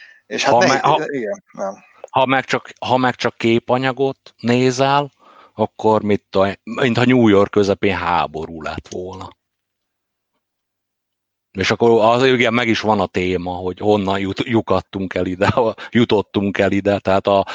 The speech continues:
Speaker 2: megint most, ö, nem fogunk tudni pálcát törni, csak ugye onnan jött ez a téma, most emlékszem a koronavírusos valamelyik beszélgetésből, hogy a,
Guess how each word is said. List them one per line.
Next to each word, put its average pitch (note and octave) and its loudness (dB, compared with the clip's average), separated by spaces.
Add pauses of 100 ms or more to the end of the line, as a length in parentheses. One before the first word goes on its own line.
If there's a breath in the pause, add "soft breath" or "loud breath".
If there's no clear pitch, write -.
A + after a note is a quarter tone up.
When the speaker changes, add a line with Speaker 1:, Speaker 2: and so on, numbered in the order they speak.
(220 loud breath)
Speaker 2:
megint B2 0
most, - -2 (160)
ö, G#2 2 (400)
nem A#2 0
fogunk G#2 -4
tudni G2 -6
pálcát F#2+ 0
törni, G#2 0 (720 loud breath)
csak - -8
ugye A#2 2
onnan B2+ 2
jött A#2+ 2
ez G#2+ 0
a G2+ -4
téma, A#2 -2
most G#2+ -4
emlékszem F#2 -4
a F2 -8 (300)
koronavírusos F2+ -2 (680)
valamelyik F2 0
beszélgetésből, G2+ 0
hogy F#2 0
a, E2+ 4